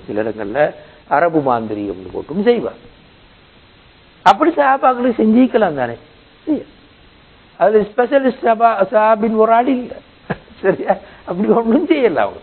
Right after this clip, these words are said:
அவருக்கு நோய் வந்தா மருந்து எடுத்துட்டு சும்மா இருந்தாங்க, அவ்வளவுதான் செய்யுது. அப்ப எனவே இந்த, இதை ஒரு பொது கலையாக அமைக்கிறது இஸ்லாமிய போக்கில்.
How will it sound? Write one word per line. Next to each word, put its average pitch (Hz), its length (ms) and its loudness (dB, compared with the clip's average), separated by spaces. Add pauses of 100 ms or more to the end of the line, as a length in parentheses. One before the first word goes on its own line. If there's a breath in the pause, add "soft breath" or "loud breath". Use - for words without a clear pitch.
(260 loud breath)
அவருக்கு 139 320 0
நோய் 196 180 2
வந்தா 156 260 2
மருந்து 226 340 0
எடுத்துட்டு 170 260 -2
சும்மா 240 180 0
இருந்தாங்க, 113 280 0
அவ்வளவுதான் 156 500 2
செய்யுது. 151 120 0 (1200)
அப்ப - 220 -4
எனவே 220 500 2 (360)
இந்த, 117 100 -4
இதை 208 340 0
ஒரு 294 300 0
பொது 190 300 2 (140)
கலையாக 208 720 2
அமைக்கிறது 165 680 -2
இஸ்லாமிய 247 480 -2
போக்கில். 214 640 -2